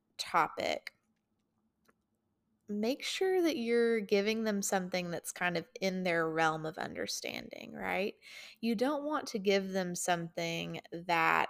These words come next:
is ten steps ahead of where they are. You want to give them something that's just one step ahead of where they are, one or two steps. You might not give them a whole guide on, like, the spiritual practice of yoga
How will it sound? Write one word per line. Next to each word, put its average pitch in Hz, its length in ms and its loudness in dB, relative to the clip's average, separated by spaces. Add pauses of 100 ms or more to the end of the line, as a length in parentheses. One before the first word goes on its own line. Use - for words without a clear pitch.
is 170 640 2
ten 226 340 2
steps - 400 0
ahead 175 300 2
of 165 180 -2
where 143 200 -2
they - 200 -4
are. - 440 -2 (560)
You 240 140 -2
want 330 200 -2
to 349 100 -2
give 285 140 -2
them 247 160 -2
something 208 380 -2
that's 180 200 -6
just - 240 -10
one 170 400 0
step - 500 -2
ahead 165 360 -2
of - 160 -2
where - 200 -6
they - 160 -8
are, - 360 -4
one 202 260 0
or 190 100 2
two 175 280 -6
steps. - 760 -2 (560)
You 226 160 0
might 247 240 2
not 233 240 0
give 196 240 2
them 185 200 0
a 170 60 -6
whole 202 360 0
guide 175 520 6
on, 160 200 -2
like, - 180 -10
the - 60 -10
spiritual 170 580 -2
practice - 480 -2
of 190 120 -12
yoga 185 560 4